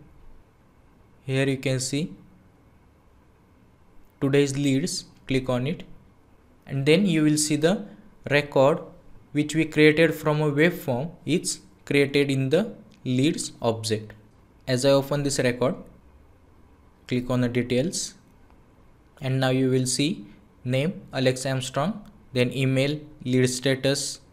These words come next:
then description, testing the web to lead form, and the lead source. So this is how we can create the leads from the web form. Now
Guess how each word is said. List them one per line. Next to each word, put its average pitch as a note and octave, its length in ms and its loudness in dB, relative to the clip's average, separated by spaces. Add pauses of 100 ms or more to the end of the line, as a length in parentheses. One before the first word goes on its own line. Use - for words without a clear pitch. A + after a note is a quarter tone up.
(520)
then B2+ 200 2
description, C#3 760 0
testing C3+ 460 0
the C#3 120 0
web C3 320 0
to C#3 60 2
lead C#3+ 300 2 (100)
form, A#2 400 0 (580)
and B2+ 300 0
the F#3+ 220 0 (420)
lead B2 420 0
source. - 580 -2 (960)
So G3+ 400 0
this D3 200 -2
is F3+ 100 -2
how E3 120 6
we D3+ 120 4
can D3+ 260 0
create D3+ 420 2 (280)
the C3 120 2
leads D3 400 2
from B2+ 380 0
the E3+ 240 2 (380)
web C3 440 2 (140)
form. G#2 400 -4 (680)
Now D#3+ 320 2